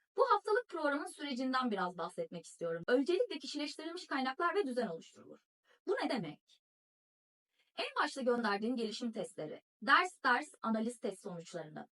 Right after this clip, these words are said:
benim öğrencide görüşmelerde farkında olduğum durumlar, ailenin bana geri bildirimle verdiği durumlar, bunların hepsini bütünsel olarak ele al-, alıp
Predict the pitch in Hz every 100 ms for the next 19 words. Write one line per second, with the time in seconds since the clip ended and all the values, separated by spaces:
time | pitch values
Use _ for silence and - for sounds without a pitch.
0 | _ _ _ _ _ _ 226 302 381 -
1 | 302 311 302 285 285 269 269 254 254 254
2 | 254 269 240 - 240 240 226 196 185 180
3 | 175 165 160 151 - _ _ - 208 247
4 | 294 370 359 294 269 254 247 254 233 240
5 | 226 208 185 185 170 165 165 160 143 -
6 | _ _ _ 254 359 453 494 403 381 247
7 | 254 262 262 302 302 440 311 208 185 _
8 | 226 269 220 233 196 208 -